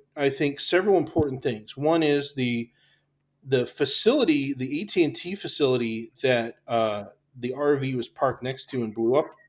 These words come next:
blew up against was not a, a real building at all. It was one of these, uh, telecom centers and it was all, it was a, it was a facade, and it was a brick. It's basically a huge, you know, thirty-story brick box, y-,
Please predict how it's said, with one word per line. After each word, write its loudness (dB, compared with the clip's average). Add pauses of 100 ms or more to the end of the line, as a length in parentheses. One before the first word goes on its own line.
(140)
blew 4
up 0
against -4 (1300)
was 8
not 6
a, 0
a 2
real 8
building 4
at -2
all. 4 (140)
It -2
was -2
one 2
of 0
these, -6
uh, -4
telecom 2
centers -6 (380)
and 0
it 0
was -2
all, 0
it -4
was -2
a, -4
it -10
was -8
a -4
facade, 0 (120)
and -4
it -6
was -10
a -6
brick. -4 (500)
It's -14
basically 4
a 0
huge, -6
you -4
know, -2
thirty-story 0
brick -4
box, -8
y-, -10